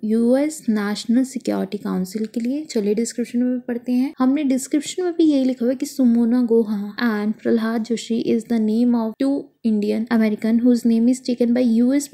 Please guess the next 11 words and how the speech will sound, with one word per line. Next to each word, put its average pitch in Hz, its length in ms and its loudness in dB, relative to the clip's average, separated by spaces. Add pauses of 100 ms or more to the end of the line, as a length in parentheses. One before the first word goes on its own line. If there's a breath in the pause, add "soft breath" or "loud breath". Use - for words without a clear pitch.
President 208 540 2
elect 220 580 0
Joe 254 220 4
Biden 226 300 0
for 247 260 0
U 220 200 2
S 262 140 0
National 208 600 -2
Security 175 540 -4 (280)
Council। 165 400 -4 (540 soft breath)
So, 262 80 0